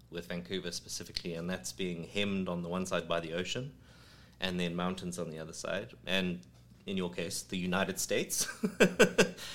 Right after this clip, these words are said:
Um, but, uh, and so for Cape Town, it's very much the same as the ocean on three sides, a mountain range, and then desert. And so that scarcity has always made it a very expensive place.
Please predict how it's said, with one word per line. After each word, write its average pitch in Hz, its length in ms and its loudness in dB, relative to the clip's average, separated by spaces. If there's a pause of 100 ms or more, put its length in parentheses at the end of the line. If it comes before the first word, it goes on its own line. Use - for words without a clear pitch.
(340)
Um, 120 600 6
but, 123 560 4
uh, 113 320 4
and 120 160 0
so 131 140 2
for 120 100 -8
Cape 127 300 4
Town, 110 300 2
it's 98 100 -4
very 110 160 6
much 101 140 0
the - 40 -2
same 101 180 0
as 87 100 -4
the 90 200 -4
ocean 104 480 4
on 87 140 -4
three 104 260 -2
sides, 95 420 2
a 95 60 -6
mountain 95 400 2
range, 90 360 2
and 87 180 -4
then 82 140 -4
desert. 85 460 -6 (640)
And 120 180 2
so 127 440 8 (120)
that 123 240 4
scarcity 123 560 2
has 123 140 2
always 120 280 4
made 110 220 2
it 101 120 2
a 95 40 -4
very 98 240 0
expensive 101 580 -4
place. 139 560 -6